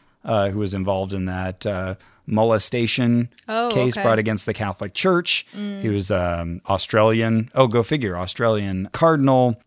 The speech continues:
Speaker 1: who the Vatican was kind of protecting for a long time.
Speaker 2: Oh,
Speaker 1: And
Speaker 2: I
Speaker 1: then
Speaker 2: see.
Speaker 1: finally he got, uh, prosecuted for his role in knowing this abuse that was going on and covering
Speaker 2: Mm.
Speaker 1: it up. Clips that show he says,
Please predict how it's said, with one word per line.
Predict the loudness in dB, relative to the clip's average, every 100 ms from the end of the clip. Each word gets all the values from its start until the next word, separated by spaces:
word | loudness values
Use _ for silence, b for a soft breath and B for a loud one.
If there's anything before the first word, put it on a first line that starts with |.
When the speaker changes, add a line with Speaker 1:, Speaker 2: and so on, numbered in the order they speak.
| 0
Speaker 1:
who | 2 2
the | 0 -2 -2 -4
Vatican | -2 0 2 2 0
was | 0
kind | -4 -6
of | -6
protecting | 0 0 0 -4 -4
for | 0
a | 0
long | 0 -4
time. | -6 -6 -2 -2
Speaker 2:
Oh, | -2 -2
Speaker 1:
And |
Speaker 2:
I | -2
Speaker 1:
then | -4
Speaker 2:
see. | -6 -12
Speaker 1:
finally | -2 0 0 -2 -4
he | -6
got, | -6 -6 -8 -8
uh, | -8
prosecuted | -4 -4 -4 -6 -8 -6
for | -4 -2
his | -4 -6 B B 0
role | 4 6 6
in | 2 2
knowing | 4 4 4 0 -2 -6 -8 -10
this | -4 -4
abuse | -4 -6 -6 -6
that | -6
was | -6 -6
going | -4 -4 -4
on | -6 -8
and | -6
covering | -4 -4 -4 -2
Speaker 2:
Mm. |
Speaker 1:
it | 0
up. | 0 -2 B B B B B
Clips | 2 2 2
that | -8 -2
show | 0 0
he | -2 -2
says, | 2 2 2